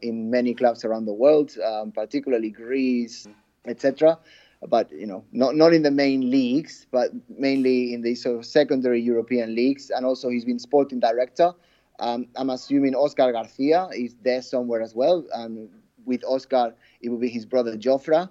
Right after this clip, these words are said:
Um, they're both, um, coaching together as well. So there's a lot of, um, sort of, how can I call it, early two thousands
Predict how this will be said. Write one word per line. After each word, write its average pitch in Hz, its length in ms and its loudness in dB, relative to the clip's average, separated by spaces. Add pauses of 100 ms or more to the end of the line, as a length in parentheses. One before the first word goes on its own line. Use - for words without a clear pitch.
(100)
Um, 110 320 -6
they're 110 140 -2
both, 120 440 -2
um, 110 300 -8
coaching 120 360 -4
together 110 420 -6
as 104 120 -10
well. 151 280 2 (160)
So 139 160 2
there's 151 180 2
a 151 80 4
lot 175 140 6
of, 175 200 0
um, 143 380 0 (240)
sort 143 200 -2
of, 139 100 -6 (840)
how - 100 -8
can 160 160 0
I 147 80 -2
call 139 260 0
it, - 160 -4 (280)
early 175 360 10
two 170 220 -4
thousands 147 840 -6